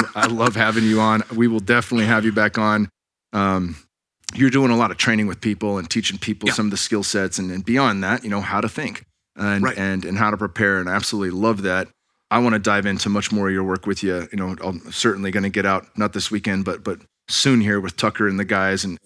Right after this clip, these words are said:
Speaker 2: be able to train with you. Where can people find you online? Where can people get a hold of you?
Speaker 1: Um, I've, I've got a website right now called Clay Martin Defense. We're, we're actually getting ready to transition again. I've, uh, you know, the way things work out in life sometimes, I, I finally have some of my, my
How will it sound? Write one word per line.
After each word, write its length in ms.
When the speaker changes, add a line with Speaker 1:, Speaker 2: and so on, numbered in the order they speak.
Speaker 2:
be 100
able 140
to 80
train 280
with 160
you. 200
Where 160
can 140
people 240
find 320
you 60
online? 420
Where 140
can 120
people 260
get 120
a 40
hold 200
of 60
you? 60
Speaker 1:
Um, 320
I've, 220
I've 140
got 100
a 40
website 380
right 100
now 100
called 200
Clay 180
Martin 240
Defense. 540
We're, 280
we're 120
actually 280
getting 140
ready 120
to 80
transition 460
again. 340
I've, 340
uh, 280
you 80
know, 60
the 60
way 100
things 220
work 180
out 160
in 80
life 200
sometimes, 520
I, 560
I 140
finally 460
have 300
some 220
of 80
my, 380
my 160